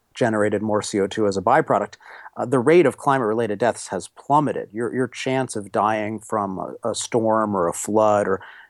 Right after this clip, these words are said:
uh, extreme heat or extreme cold, it's actually gone down by a factor of fifty in the last eighty years. So you're fifty times safer from climate than you used to be. In, in the thirties, we had millions and millions of people dying from climate. You know, now we have,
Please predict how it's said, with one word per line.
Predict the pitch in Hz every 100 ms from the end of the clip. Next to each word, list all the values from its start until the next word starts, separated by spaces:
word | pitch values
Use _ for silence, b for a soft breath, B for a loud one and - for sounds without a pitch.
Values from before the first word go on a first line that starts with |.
| _
uh, | 117 98 87 -
extreme | - - 135 107
heat | 117 110
or |
extreme | 98 - 123 110
cold, | 101 147 127 - B B B -
it's | 143 -
actually | - 156 180
gone | 127 139
down | 123 131 120
by | 104
a |
factor | - 120 - 107
of |
fifty | - 175 - 104 - _ _
in | 120
the | 104
last | 101 92 80 - -
eighty | 117 98
years. | 78 53 50 - - b b
So | -
you're | 120 123
fifty | - 185 151
times | 131 127 113
safer | 143 147 120
from | - 113
climate | - 113 107 101
than | 101
you | 110
used | 165 -
to |
be. | 101 104
In, | 101 98
in | 117
the | 117
thirties, | 143 151 117
we | 107
had | 107 104
millions | 123 139 120
and | 107
millions | 120 117 104
of | -
people | 107 113
dying | 95 104 98 98 B B B
from | - 117
climate. | - 113 107 110 98 -
You | 117
know, |
now | 107 113 120
we | 110 107
have, | 107 104